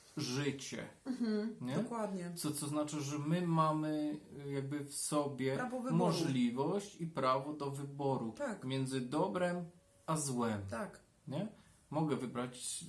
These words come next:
Speaker 1: zło, mogę wybrać dobro, e, ale to jakby Bóg mówi: "Przeto wybierz życie, wybierz tą dobrą część, wybierz,
Speaker 2: Mhm.
Speaker 1: wybierz życie".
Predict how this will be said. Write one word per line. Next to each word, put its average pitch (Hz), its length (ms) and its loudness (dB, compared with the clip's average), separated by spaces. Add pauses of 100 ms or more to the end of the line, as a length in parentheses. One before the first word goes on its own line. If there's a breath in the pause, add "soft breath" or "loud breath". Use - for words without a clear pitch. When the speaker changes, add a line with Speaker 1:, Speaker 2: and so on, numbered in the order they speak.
Speaker 1:
zło, 214 460 2
mogę 147 300 -2
wybrać 127 460 -4
dobro, 165 680 2 (520 loud breath)
e, 127 360 -2 (180)
ale 131 160 0
to 160 200 2
jakby 156 580 4 (140)
Bóg 135 420 -2
mówi: 147 300 0
"Przeto 160 400 -4
wybierz 160 400 0
życie, 147 460 -2
wybierz 165 440 -4
tą 165 280 0
dobrą 151 480 0
część, 120 420 -2
wybierz, 165 500 -2
Speaker 2:
Mhm. 240 340 0
Speaker 1:
wybierz 175 260 2
życie". 156 540 0